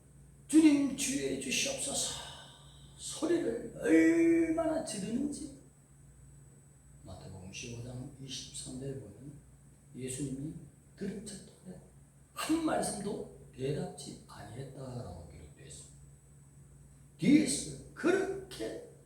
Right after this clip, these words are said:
소리를 치고 치고 좀 쉬려고 그 집에 들어갔는데 너무나 많은 사람들이 와 있다는 것입니다.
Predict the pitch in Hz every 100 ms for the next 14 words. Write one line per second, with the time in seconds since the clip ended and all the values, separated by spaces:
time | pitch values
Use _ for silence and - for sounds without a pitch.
0 | - - - 311 320 - - - - -
1 | - - - - - - - - - -
2 | - - - - - - - - - -
3 | - - - - - - - - - -
4 | - - - - - - - - - -
5 | - - - - - - - - - -
6 | 113 101 - 139 143 156 143 117 113 -
7 | - 120 117 - 95 98 110 135 - -
8 | - - - - - - 156 139 151 -
9 | 143 135 120 113 123 143 - - - -
10 | - - - - - - - - - -
11 | - - - - - 104 113 110 104 -
12 | - - -